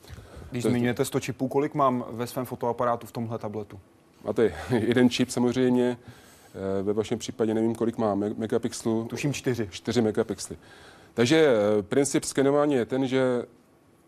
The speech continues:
Speaker 2: ehm, obraz se skenuje v podstatě bez zvětšení s rozlišením, eh, zhruba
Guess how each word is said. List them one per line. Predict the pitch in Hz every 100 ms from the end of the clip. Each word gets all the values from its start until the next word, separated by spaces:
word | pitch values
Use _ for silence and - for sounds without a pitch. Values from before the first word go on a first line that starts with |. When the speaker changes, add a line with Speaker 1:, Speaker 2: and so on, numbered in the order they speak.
| _ 104
Speaker 2:
ehm, | 101 104 110 110 - _ _ _
obraz | 113 107 139
se | -
skenuje | 131 - 123 127
v |
podstatě | 127 - 131 113
bez | 101
zvětšení | 98 113 120 135 131 131 131
s | -
rozlišením, | 110 120 120 131 123 123 117 - - - - - _
eh, | 92 98
zhruba | 110 110 120 110